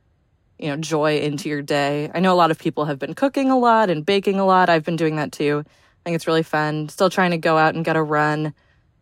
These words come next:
My boyfriend and I were talking about making a list of movies that we've never seen that we wanna watch so we can feel like, you know, we're still doing something.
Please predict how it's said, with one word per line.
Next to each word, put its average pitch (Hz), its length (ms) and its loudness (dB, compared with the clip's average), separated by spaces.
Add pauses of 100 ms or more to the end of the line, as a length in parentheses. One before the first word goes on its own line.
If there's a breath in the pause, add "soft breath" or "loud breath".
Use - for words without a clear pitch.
My 175 160 2
boyfriend 160 340 0
and 160 100 -2
I 160 80 2
were 160 120 2
talking 147 300 -2
about 156 180 0
making 156 280 -4
a 151 80 0
list 147 240 -2
of 160 100 -2
movies 220 320 2
that 185 140 2
we've 190 120 0
never 175 220 -2
seen 170 260 -4
that 160 80 -2
we 160 100 0
wanna 156 240 0
watch 156 300 2
so - 120 -4
we 160 80 0
can 156 160 -2
feel 156 180 0
like, 151 300 -2 (360 soft breath)
you 170 60 -6
know, 151 120 0
we're 160 80 -2
still 165 200 -2
doing 156 280 -2
something. 147 560 -4